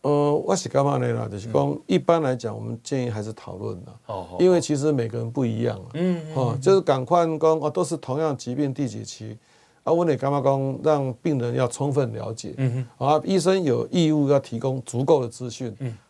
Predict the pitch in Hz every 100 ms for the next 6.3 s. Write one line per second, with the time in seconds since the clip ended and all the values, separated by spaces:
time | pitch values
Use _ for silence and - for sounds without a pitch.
0 | - 143 135 127 139 117 117 135 127 107
1 | 123 120 - - _ _ _ 120 131 139
2 | 143 135 120 123 - 98 95 98 - -
3 | 104 - 85 - 151 160 175 165 165 156
4 | 160 120 107 110 _ _ _ - 135 131
5 | 120 123 135 - 107 143 143 - 104 98
6 | - 98 107